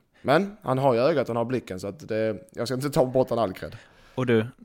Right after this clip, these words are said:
Speaker 2: nu ska du få förklara, det här har du väl, eh, pratat om off-podd någon gång med mig, men, eh, on-podd, Astrid
Speaker 1: Mm.
Speaker 2: Ajdarevic, en helt annan spelare nu jämfört med vad han var i Helsingborg, när du spelade
Speaker 1: Ja.
Speaker 2: med honom.
Speaker 1: <clears throat> Ja, nej,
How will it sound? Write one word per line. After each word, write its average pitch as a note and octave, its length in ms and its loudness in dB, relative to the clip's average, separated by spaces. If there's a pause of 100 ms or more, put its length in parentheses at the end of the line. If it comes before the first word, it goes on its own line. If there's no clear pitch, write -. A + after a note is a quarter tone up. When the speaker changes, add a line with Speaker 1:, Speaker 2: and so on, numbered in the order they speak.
(160)
Speaker 2:
nu C3 320 0
ska - 140 -4
du A#2+ 100 -2
få A2 160 -6
förklara, A2+ 420 0
det A2 80 -2
här A2+ 200 0
har A2+ 120 0
du A2+ 80 -2
väl, G#2+ 220 -4
eh, G#2 120 -4
pratat - 380 -8
om G2+ 220 -6
off-podd G2 600 -2 (140)
någon G2 200 -8
gång F#2+ 180 -8
med F#2+ 100 -6
mig, F#2+ 220 -6
men, G2+ 400 -6
eh, G2 220 -6
on-podd, G2+ 560 -4 (540)
Astrid A2 320 -6
Speaker 1:
Mm. G#2+ 120 -4
Speaker 2:
Ajdarevic, G#2 540 -6 (420)
en A2 100 -6
helt A2+ 380 -4
annan G#2 180 -4
spelare G2 420 -6
nu F#2+ 220 -8
jämfört F#2 360 -12
med F#2 260 -12
vad F2+ 200 -10
han F#2+ 160 -10
var F#2 240 -8
i F2+ 300 -12
Helsingborg, F2+ 420 -12 (560)
när - 100 -16
du F#2+ 120 -14
spelade - 280 -6
Speaker 1:
Ja. A2+ 60 0
Speaker 2:
med G#2+ 100 -6
honom. F2 220 -14
Speaker 1:
<clears throat> - 500 -6
Ja, A2 260 -4
nej, D3 280 0